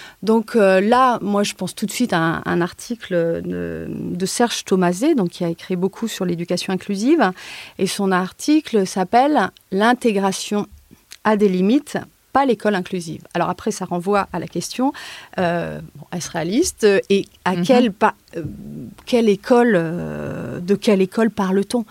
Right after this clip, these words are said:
Speaker 2: Mhm.
Speaker 1: Si on pense à notre, euh, système scolaire qui est quand même largement fondé sur un modèle élitiste, euh, compétitif, c'est évidemment pas, euh, pas réaliste.
Speaker 2: Réalité,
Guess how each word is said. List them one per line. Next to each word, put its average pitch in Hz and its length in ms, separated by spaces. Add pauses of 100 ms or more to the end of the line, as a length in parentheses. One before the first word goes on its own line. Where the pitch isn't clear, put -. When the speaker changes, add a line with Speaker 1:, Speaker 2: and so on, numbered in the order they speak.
(100)
Speaker 2:
Mhm. 180 100 (100)
Speaker 1:
Si 208 160
on 190 80
pense 214 360
à 185 60
notre, 185 400
euh, 175 220
système 190 500
scolaire 196 560
qui - 100
est - 20
quand 175 100
même 170 140
largement 170 320
fondé 175 320
sur 175 160
un 160 40
modèle 170 380
élitiste, - 480 (240)
euh, 170 140
compétitif, 180 580
c'est - 140
évidemment 156 420
pas, 185 280
euh, 165 40 (640)
pas 196 120
réaliste. 185 480
Speaker 2:
Réalité, 220 180